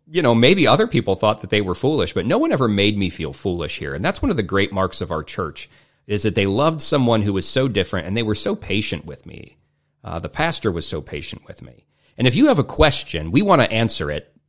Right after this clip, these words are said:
in one of our podcasts. You can go to columbia road dot org, one word, all lowercase, columbia road dot org slash podcast. And there you'll find a form that you can fill out to ask a Bible question,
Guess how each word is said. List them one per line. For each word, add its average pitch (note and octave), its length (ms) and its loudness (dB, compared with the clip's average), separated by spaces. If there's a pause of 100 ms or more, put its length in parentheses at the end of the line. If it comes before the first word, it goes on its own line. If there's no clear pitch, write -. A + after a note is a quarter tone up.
in A2 100 -2
one A2 140 4
of F#2+ 80 0
our F#2 100 4
podcasts. - 760 -4 (320)
You D#3+ 120 2
can G#3 140 4
go D#3+ 100 10
to B2 80 10
columbia D3+ 520 4
road G#2+ 560 6 (160)
dot A2 260 2
org, G#2+ 380 2 (260)
one C#3+ 220 4
word, G#2+ 340 6
all A#2+ 180 4
lowercase, A2+ 480 4
columbia C#3 460 2
road G2 540 4
dot G2 280 -2
org F2 440 -2
slash A#2+ 340 2
podcast. B2+ 600 -2 (440)
And A#2 160 4
there D3 320 8
you'll C#3 180 4
find B2+ 280 2
a - 20 0
form D3 600 6 (120)
that A2 140 -6
you F#2 60 0
can B2 140 2
fill D3 180 4
out D3 100 2
to - 120 0
ask D3 200 2
a D#3 40 4
Bible D#3 280 4
question, - 460 -4